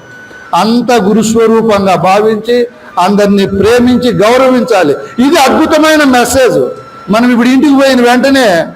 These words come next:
ఇక్కడ వస్తే గురువుని పూజిస్తాము, అక్కడ పోతే అందరినీ పూజ భావనతో చూడకుండా నిరాధార భావనతో చూస్తాము. అట్ట చూడడం ప్రయోజనం ఉండదు. ఇక్కడ గురువును ఒకవేళ తక్కువ చేసినా, మాకు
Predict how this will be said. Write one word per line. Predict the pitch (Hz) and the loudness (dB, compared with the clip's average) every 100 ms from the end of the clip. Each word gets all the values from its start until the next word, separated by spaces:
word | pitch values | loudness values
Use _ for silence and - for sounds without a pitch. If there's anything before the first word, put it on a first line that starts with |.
| - - - - 196 | -20 -20 -20 -6 -4
ఇక్కడ | 190 277 | 0 0
వస్తే | 269 277 233 | 0 0 0
గురువుని | 285 320 320 | 2 2 2
పూజిస్తాము, | 277 294 247 220 208 175 139 139 - - - | 2 0 0 0 0 0 -2 -6 -10 -18 -4
అక్కడ | 233 294 294 | -2 0 0
పోతే | 294 294 277 | 2 2 2
అందరినీ | 269 277 277 277 202 185 180 - - - | 2 2 2 2 0 -2 -4 -10 -10 -2
పూజ | 285 294 | 0 2
భావనతో | 285 277 269 262 233 240 | 2 2 2 0 0 -2
చూడకుండా | 240 247 247 240 240 233 | 0 0 0 0 0 0
నిరాధార | 214 254 285 294 240 254 254 | 0 2 2 2 2 2 0
భావనతో | 226 220 226 226 226 | 0 0 0 0 -2
చూస్తాము. | 220 202 190 190 165 127 - - - | 0 0 0 -2 -4 -6 -14 -12 -4
అట్ట | 202 254 | -2 -2
చూడడం | 240 269 269 262 247 | -2 0 2 0 0
ప్రయోజనం | 226 247 262 240 214 202 | 0 2 2 0 0 -2
ఉండదు. | 196 185 139 - - - - | -2 -2 -4 -8 -14 -20 -4
ఇక్కడ | 208 220 277 | -4 -2 -2
గురువును | 247 262 294 330 330 | 0 0 2 2 2
ఒకవేళ | 302 262 247 277 285 269 247 | 2 2 2 2 0 0 -2
తక్కువ | 240 - 302 | -2 -2 0
చేసినా, | 285 277 240 262 | 2 2 2 0
మాకు | 240 226 226 214 202 | 2 0 0 0 -2